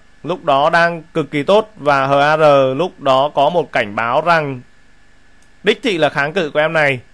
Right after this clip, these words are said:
đủ là đủ, chủ động bớt ra hàng ở vùng mười lăm cộng.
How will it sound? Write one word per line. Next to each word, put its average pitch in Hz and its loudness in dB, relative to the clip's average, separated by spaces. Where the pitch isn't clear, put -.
đủ 131 2
là 123 4
đủ, 139 2
chủ 139 -6
động 131 -2
bớt 196 2
ra 165 0
hàng 143 -2
ở 110 -4
vùng 117 -8
mười 117 -2
lăm 139 -4
cộng. 147 0